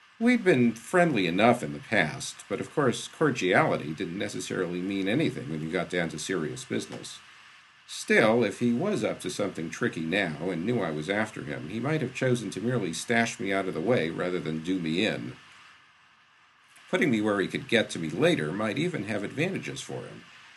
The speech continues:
In case whatever he was doing was out and out dangerous, it wouldn't have been stretching the point too much to imagine him giving himself an insurance policy. If things got desperate enough, he could spring me and get me to help him.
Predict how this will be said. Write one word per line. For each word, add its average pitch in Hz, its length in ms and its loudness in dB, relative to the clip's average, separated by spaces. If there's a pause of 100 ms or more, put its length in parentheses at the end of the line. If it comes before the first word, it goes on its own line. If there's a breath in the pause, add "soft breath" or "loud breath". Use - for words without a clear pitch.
(220 loud breath)
In - 100 -10
case 127 300 2
whatever 113 320 2
he 90 100 -2
was 135 340 2
doing 82 340 -4
was 78 200 -4
out 95 160 4
and 85 120 -2
out 76 200 -4
dangerous, 123 600 -2 (340 loud breath)
it 107 140 -4
wouldn't 160 280 0
have 117 100 0
been 104 100 -4
stretching 151 480 -2
the 92 80 0
point 87 320 -4
too 110 180 -4
much 92 460 0
to 95 140 -4
imagine 135 460 -2
him 117 280 0
giving 101 240 -4
himself 104 420 -2
an 95 120 -4
insurance 95 520 -4
policy. 64 520 -6 (480 loud breath)
If - 100 -16
things 143 280 0
got 110 320 4
desperate 113 480 2
enough, 65 320 -6
he - 80 -6
could - 180 -6
spring 175 460 -2
me - 180 -6
and 82 140 -8
get 92 180 -4
me 104 60 -4
to 90 100 -2
help 110 280 -2
him. 123 400 -2